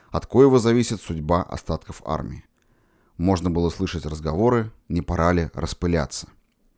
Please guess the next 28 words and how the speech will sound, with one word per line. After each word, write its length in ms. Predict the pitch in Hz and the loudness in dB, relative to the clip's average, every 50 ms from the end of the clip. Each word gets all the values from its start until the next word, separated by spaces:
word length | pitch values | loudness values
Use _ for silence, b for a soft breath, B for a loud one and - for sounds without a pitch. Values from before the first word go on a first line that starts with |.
| _ _ _ _ _ _ _ _ _ _ _ _ - | _ _ _ _ _ _ _ _ _ _ _ _ -8
Генерал 420 | 92 87 98 98 120 143 165 170 165 | -4 0 2 4 6 8 8 8 8
Марков 500 | 151 151 156 160 160 - - 143 - - | 8 8 6 6 6 4 0 -2 0 0
в 40 | |
эти 160 | 123 117 - 123 | 0 2 2 0
жуткие 400 | 113 117 139 139 - - 135 120 | 0 0 -2 -2 -2 -2 2 4
минуты 380 | 117 120 135 147 139 - 139 | 4 6 6 4 2 0 -2
был, 220 | 101 87 113 127 113 | 0 0 0 0 0
как 180 | 120 107 - | -2 -4 -6
и 20 | 92 | -8
всегда, 440 | - - 95 82 80 87 101 113 | -8 -8 -8 -4 0 0 2 2
невозмутимо 560 | 113 104 92 87 82 82 85 - - 85 85 80 | 2 0 0 -2 -4 -4 -6 -6 -6 -6 -8 -8
спокоен. 560 | - - 95 92 - - 85 71 73 - - _ _ _ _ _ _ _ _ _ - | -6 -8 -10 -10 -8 -8 -8 -8 -8 -10 -16 _ _ _ _ _ _ _ _ _ -12
Было 220 | 82 80 85 87 | -6 -2 0 0
особенно 420 | 87 - - 131 120 113 107 104 98 | 0 0 -2 -2 0 2 2 0 0
тяжело, 560 | - 101 92 95 104 113 127 131 123 92 b b b b b b | 0 -2 0 2 4 4 6 6 4 2 b b b b b b
когда 260 | - 92 92 92 113 | -8 -6 0 2 4
он 120 | 113 107 95 | 4 4 2
приказал 460 | - 107 - 110 104 104 123 123 110 | 0 0 0 0 2 4 4 2 2
подтянуть 480 | - 110 - - - 110 120 123 120 | 0 -4 -6 -4 -2 0 2 2 0
бывшую 480 | 101 87 98 127 127 - - 120 117 101 | 0 0 0 0 0 -2 -2 -2 -2 0
юнкерскую 500 | 95 117 120 110 - 101 - - - 101 | 0 0 0 -2 -4 -6 -8 -6 -6 -4
батарею 460 | 95 95 - - 95 101 107 107 107 | -2 -2 0 0 2 2 2 2 0
к 80 | - - | 0 -6
штабу 420 | - - - 82 78 87 - - | -6 -2 -2 -2 -2 -4 -4 -2
армии. 440 | - 87 80 - - 62 50 - - _ _ _ _ _ _ _ _ _ | -2 -2 -2 -2 -4 -8 -10 -14 -16 _ _ _ _ _ _ _ _ _
Он 220 | - 90 101 104 101 | 0 2 4 4 4
верил 380 | 107 123 135 143 135 131 127 | 6 6 6 8 8 6 6
мальчикам, 720 | 120 123 139 156 160 151 135 - 104 - 82 76 65 - | 6 6 6 6 6 4 2 -2 -6 -6 -6 -8 -8 -8